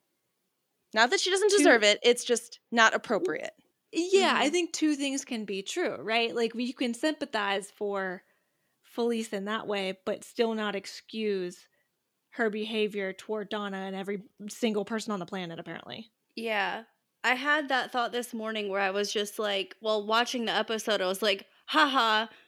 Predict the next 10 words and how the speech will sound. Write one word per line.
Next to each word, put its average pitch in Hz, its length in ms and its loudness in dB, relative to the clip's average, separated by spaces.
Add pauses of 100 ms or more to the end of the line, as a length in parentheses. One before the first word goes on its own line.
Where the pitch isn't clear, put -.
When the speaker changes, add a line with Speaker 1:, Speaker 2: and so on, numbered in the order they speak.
(140)
Speaker 3:
Grandma 269 460 4
thinks 233 280 -4
the 226 100 -8
same 240 320 0
things 247 260 -4
about 247 300 0
Felice 262 300 -2
that 277 180 0
I 277 200 4
do," 196 460 -2